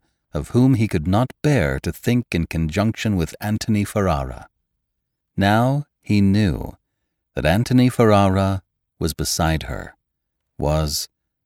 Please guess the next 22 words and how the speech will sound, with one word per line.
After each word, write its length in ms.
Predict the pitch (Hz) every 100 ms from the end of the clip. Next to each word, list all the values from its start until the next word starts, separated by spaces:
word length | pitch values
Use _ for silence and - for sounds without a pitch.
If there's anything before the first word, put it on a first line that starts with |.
| _
doubtless 480 | - 82 - 67 -
at 100 | 76
this 200 | 87 87
very 300 | 85 92 104
moment, 500 | 104 117 95 55 - _ _ _ _ _
directing 440 | - 82 117 139 123
those 240 | 113 101
black 400 | 87 107 120 -
arts 280 | 113 135 -
of 140 | 76
which 280 | 73 67 -
he 100 | 98
was 200 | 95 87
master 580 | 98 117 - - 57 - _ _ _ _ _
to 100 | -
the 100 | 76
destruction 640 | 71 71 - 127 120 - 78
of 120 | 69
her 100 | 78
mind 600 | 71 80 87 90 95 104 - _
and 200 | 90 87
body, 460 | 87 80 65 -